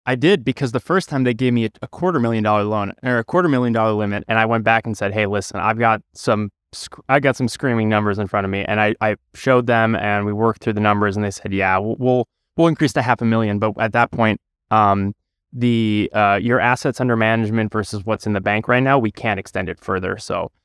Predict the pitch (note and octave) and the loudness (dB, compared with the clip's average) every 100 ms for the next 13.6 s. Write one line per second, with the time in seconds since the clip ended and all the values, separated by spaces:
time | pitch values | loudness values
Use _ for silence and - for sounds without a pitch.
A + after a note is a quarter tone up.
0 | _ - D3 D3+ D3 C3 A#2 A2+ A#2 A2 | _ -2 0 2 2 4 2 4 4 4
1 | A2 A2+ G#2+ G#2 G#2+ A2 G#2+ G2+ - A#2+ | 0 -2 -2 0 -2 -2 -4 -6 -2 0
2 | A2 G#2 G#2 - - A2 G#2 G2+ A#2 G2+ | 2 0 -2 -8 -2 0 0 0 -4 -2
3 | G2 G2 G#2+ - A2+ G#2+ - A2 G2 - | -2 -2 -4 -2 0 0 0 -4 -4 -10
4 | - G#2 G2+ G2 G2+ _ _ _ - A2+ | -4 -2 -2 -4 -6 _ _ _ 0 0
5 | A#2 G#2+ G2+ G#2 A2+ A2+ C3+ A#2+ B2+ C3 | 2 0 0 2 0 0 2 2 2 0
6 | - - _ _ - A2+ G#2 G2+ G2 G2+ | -4 -16 _ _ -2 2 4 4 2 0
7 | - A#2 A2 A2+ - G#2 - D3 D3+ C#3 | -4 -4 -4 -8 -8 -6 -2 -2 2 2
8 | B2+ A#2 - _ _ _ - _ _ - | 2 0 -8 _ _ _ -20 _ _ -6
9 | A2+ G#2+ G#2+ - - C3 A#2+ A2+ A2+ A2 | -2 0 -2 -6 -2 2 2 2 2 2
10 | A2 G#2 - A2+ A2+ - A2 A2 A2 G#2+ | 2 0 -2 0 0 2 2 4 2 0
11 | G#2 G#2 G2+ G#2 G2+ G2 G2 - G2+ F#2+ | 0 0 0 0 -2 -2 -6 -2 -2 0
12 | G2+ G2 - G2 G2 G2 F#2+ G2 F#2+ F#2+ | 2 0 0 -2 2 2 2 0 0 -2
13 | G2+ F#2+ F2+ F#2 F#2+ | -2 -2 -2 -2 -2